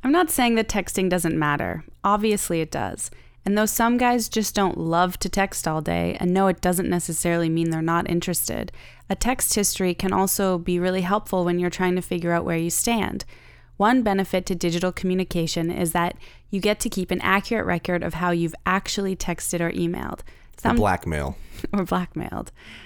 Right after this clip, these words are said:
Speaker 1: Sometimes it's deeply satisfying to see that record. Other times, a paltry collection of disappointing texts can be an index of how little you've actually connected.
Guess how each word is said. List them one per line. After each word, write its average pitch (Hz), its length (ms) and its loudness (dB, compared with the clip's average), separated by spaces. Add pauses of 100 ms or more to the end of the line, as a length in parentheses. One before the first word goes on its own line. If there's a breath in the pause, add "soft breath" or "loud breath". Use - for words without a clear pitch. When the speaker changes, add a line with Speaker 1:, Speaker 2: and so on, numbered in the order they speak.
(300 loud breath)
Speaker 1:
Sometimes 240 680 2
it's 175 180 -4
deeply 247 460 0
satisfying 175 760 0
to 170 60 -4
see 170 200 -2
that 160 200 -2
record. - 460 -8 (200)
Other 196 240 2
times, 254 460 0 (120)
a 185 80 0 (140)
paltry 254 600 -2
collection 190 640 -2
of 151 160 -6
disappointing 202 680 -2
texts - 520 -4
can 175 140 -4
be 170 120 0
an 170 220 0
index 214 540 0
of 170 120 -4
how 202 400 2 (260 loud breath)
little 202 400 4
you've 165 200 2
actually 165 480 2
connected. 156 600 -2